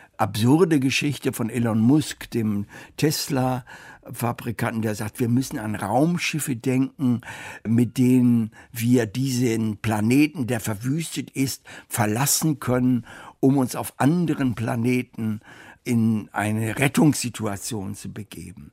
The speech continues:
Das ist natürlich ein Bild, das erstens wahrscheinlich absurd ist und zweitens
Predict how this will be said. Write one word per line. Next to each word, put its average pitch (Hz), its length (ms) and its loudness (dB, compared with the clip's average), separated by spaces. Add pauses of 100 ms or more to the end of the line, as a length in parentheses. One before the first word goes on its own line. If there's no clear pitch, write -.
(460)
Das - 300 -2
ist 151 120 -6
natürlich 104 560 -4
ein 98 380 -6 (160)
Bild, 131 460 0 (260)
das - 160 -8
erstens 117 400 -4
wahrscheinlich 98 460 -6
absurd 123 460 -4
ist 151 180 -8
und 113 180 -6
zweitens 117 760 -4